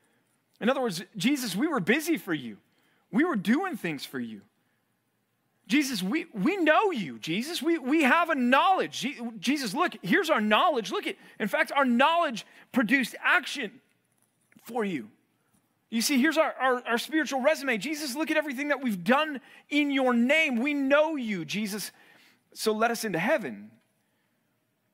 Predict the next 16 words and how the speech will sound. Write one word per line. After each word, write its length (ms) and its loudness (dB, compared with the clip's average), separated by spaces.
But 120 -8
then 140 0
in 80 -4
verse 200 -4
twenty-three, 580 -6
Jesus 420 -8
says, 460 -6
"But 240 -6
I 80 2
will 100 -2
declare 400 -4
to 120 -6
them, 500 -4
I 480 -2
never," 720 -6
what? 300 -8